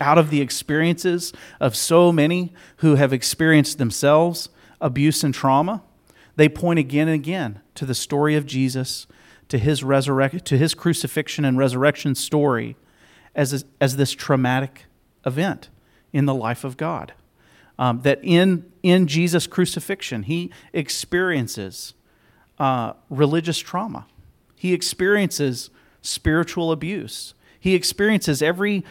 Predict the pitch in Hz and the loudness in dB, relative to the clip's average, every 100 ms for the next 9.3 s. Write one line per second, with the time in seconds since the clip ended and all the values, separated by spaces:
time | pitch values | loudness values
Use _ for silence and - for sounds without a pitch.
0 | - _ - 180 190 175 147 - 190 190 | -16 _ 0 4 6 4 2 2 2 2
1 | 156 143 135 185 147 - 156 - - 202 | 0 0 0 0 -2 0 0 0 4 4
2 | 240 233 196 170 147 202 202 190 135 113 | 6 2 2 0 0 0 0 -4 -4 -4
3 | 110 117 - - - - 147 147 151 147 | -6 -10 -12 -20 -20 0 4 6 6 4
4 | 143 - - 147 147 143 135 - - 143 | 0 -4 4 6 6 4 0 -4 -4 2
5 | 147 127 160 196 214 - 143 - 185 185 | 2 2 -2 0 0 -2 -10 -2 2 4
6 | 165 175 175 - 175 170 165 175 170 165 | 4 4 2 -2 0 2 4 4 2 2
7 | 185 - 110 87 - _ - - - 156 | 0 -2 -6 -10 -16 _ -20 -6 0 0
8 | - 143 185 196 135 175 165 160 - 190 | 0 4 4 4 2 2 6 6 6 2
9 | 233 - - | 2 2 -6